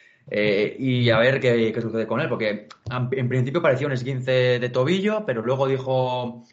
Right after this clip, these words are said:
Peñarroya que había sido un poco más arriba, en la zona del empeine, así que habrá que esperar las palabras y sobre todo al, a las pruebas médicas a las que se vaya a someter el valenciano, pero en principio complicado que esté para el partido frente al Prometeas en Eurocup.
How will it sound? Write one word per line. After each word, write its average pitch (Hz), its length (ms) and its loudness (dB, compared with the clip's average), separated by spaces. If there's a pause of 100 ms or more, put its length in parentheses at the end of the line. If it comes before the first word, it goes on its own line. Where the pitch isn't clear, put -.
(380)
Peñarroya 135 540 2
que 113 240 2
había 117 180 0
sido 147 140 -6
un 127 120 -4
poco 127 160 -2
más 113 140 -4
arriba, 135 200 -2
en 151 80 -2
la 117 80 -4
zona 120 160 -2
del 110 140 0
empeine, 135 420 -2
así 127 240 -6
que - 80 -8
habrá 107 140 -4
que 113 80 -8
esperar 113 300 -2
las 110 180 -2
palabras 117 560 -2
y - 20 -10
sobre 107 140 -8
todo 131 160 -2
al, 104 340 -4 (300)
a - 80 -6
las 117 80 -2
pruebas 123 240 0
médicas 123 340 0
a 117 40 -6
las 117 100 -4
que 120 80 -10
se 117 160 -6
vaya 113 180 2
a 117 40 0
someter 117 340 -4
el 113 60 2
valenciano, 127 600 -2 (260)
pero 120 180 0
en 117 100 -2
principio 131 500 -2
complicado 120 500 0
que 120 100 -2
esté 117 180 -4
para 117 160 0
el 104 60 -6
partido 110 280 -4
frente 110 220 -6
al 101 260 -2
Prometeas 110 460 -2
en 107 60 -6
Eurocup. 104 500 -2